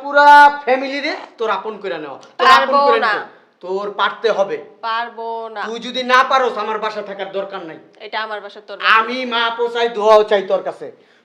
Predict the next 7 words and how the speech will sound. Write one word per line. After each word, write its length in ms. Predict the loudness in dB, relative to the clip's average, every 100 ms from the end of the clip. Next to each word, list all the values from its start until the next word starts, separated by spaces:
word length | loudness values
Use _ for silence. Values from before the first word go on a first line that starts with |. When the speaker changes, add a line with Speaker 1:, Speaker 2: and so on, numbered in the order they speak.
| -14
Speaker 1:
তুই 240 | -8 -8
যদি 360 | -8 -10 0 2
এই 160 | 2
মুহূর্তে 640 | -2 -6 -4 -6 -6 -12 -20 _ _ _ _ -10
আমার 260 | -4 -4 -2
মারে, 400 | 2 2 0 -8 -14 -20 _ _
আমার 260 | -8 -4